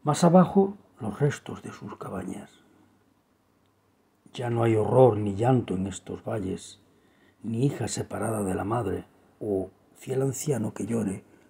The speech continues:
por el nieto vendido en un lugar más al sur a otro señor quizá no tan ilustrado.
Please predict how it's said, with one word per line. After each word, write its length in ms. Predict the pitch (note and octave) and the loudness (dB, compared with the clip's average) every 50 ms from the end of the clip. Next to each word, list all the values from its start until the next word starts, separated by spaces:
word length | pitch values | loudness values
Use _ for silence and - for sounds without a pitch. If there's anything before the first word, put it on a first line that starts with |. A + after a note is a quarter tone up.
| _ _ | _ _
por 140 | A#2+ A#2 | -4 -4
el 160 | A2+ A2 A2 A#2+ | -2 -2 0 4
nieto 320 | B2+ C3+ C#3 C#3 - D3+ | 8 8 8 8 8 6
vendido 460 | C#3 C3+ C3 B2 C3 C3 A#2+ A2+ A2+ | 6 6 4 4 2 2 2 2 0
en 100 | A#2+ A#2 | 0 2
un 140 | B2 B2+ B2 | 2 2 4
lugar 300 | B2+ B2+ A#2 A2 G2+ F#2+ | 2 4 4 2 4 4
más 260 | G2 A2+ C3 - - | 4 2 2 2 0
al 120 | C3+ B2+ A#2 | 0 0 -2
sur 340 | - - A2+ G2 - - - _ _ _ _ _ _ _ | -2 -4 -4 -4 -4 -8 -12 _ _ _ _ _ _ _
a 100 | _ - | _ -2
otro 260 | A2+ B2+ - - D3+ C#3 | -2 0 0 0 -2 -2
señor 420 | - C#3+ C3+ A#2 G#2 F2 E2 - - _ | 0 -2 0 0 -2 -4 -4 -6 -14 _
quizá 380 | - A2 G2 - - B2 A2+ A#2 | -8 -6 -6 -6 -8 -8 -6 -6
no 180 | A2+ A2 A2+ | -4 -6 -6
tan 180 | - - G2 F2+ | -6 -6 -6 -6
ilustrado. 680 | F2+ F2 F#2 F2+ - _ - - G2 - G2+ - - | -4 -4 -6 -8 -10 _ -10 -8 -6 -4 -6 -6 -8